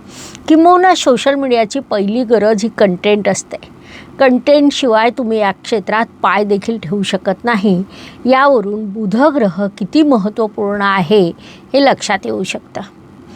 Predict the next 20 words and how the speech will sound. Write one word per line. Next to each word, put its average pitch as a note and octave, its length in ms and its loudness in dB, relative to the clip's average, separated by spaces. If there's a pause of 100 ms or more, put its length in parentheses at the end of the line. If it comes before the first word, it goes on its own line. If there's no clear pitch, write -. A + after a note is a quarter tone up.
(360)
चंद्राच्या B3+ 500 2
दृष्टीने B3+ 500 -4
विचार G3+ 380 -6
केला A3 200 -6
असता G#3+ 460 -4 (520)
चंद्र D#4 380 4
हा D4 240 2
मनाचा, A#3 720 -2
मानसिकतेचा, G#3+ 960 -2
भावनांचा G#3 840 0 (100)
कारक G3+ 380 -2
म्हणून A3+ 320 -2
ओळखला G#3+ 440 0
जातो. G3+ 400 -2 (640)
कोणतंही D4+ 640 2 (120)
काम G#3 220 -2
सुरू A3 280 -6
करण्यासाठी F#3+ 880 -4 (420)
आधी G#3+ 260 4
मनाची G#3+ 560 -2